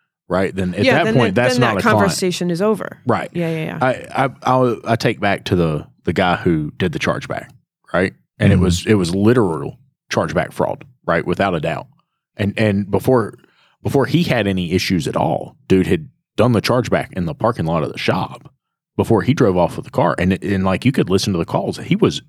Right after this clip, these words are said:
Speaker 1: he intended to do a chargeback from the word go,
Speaker 2: Mm.
Speaker 1: right? That was his intent, is, "I'm gonna, I'm gonna do a chargeback," right? And so the first sheriff's officer calls him and says, "Hey,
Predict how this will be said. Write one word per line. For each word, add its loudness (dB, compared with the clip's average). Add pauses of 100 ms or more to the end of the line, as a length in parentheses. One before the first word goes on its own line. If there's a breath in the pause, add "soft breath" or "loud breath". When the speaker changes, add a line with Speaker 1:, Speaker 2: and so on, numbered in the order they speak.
(100)
Speaker 1:
he -2
intended 0
to 0
do 4
a 2
chargeback 0
from 0
the 2
word 2
go, 2
Speaker 2:
Mm. 0 (340 soft breath)
Speaker 1:
right? 2 (360)
That 2
was 0
his 4
intent, 0
is, -2
"I'm 2
gonna, 2 (220)
I'm 0
gonna 4
do 0
a -2
chargeback," -6 (220)
right? -2 (840 soft breath)
And 2
so 4 (240)
the 0
first -2 (140)
sheriff's -2
officer -2
calls -4
him -12 (560)
and -6
says, 0
"Hey, 0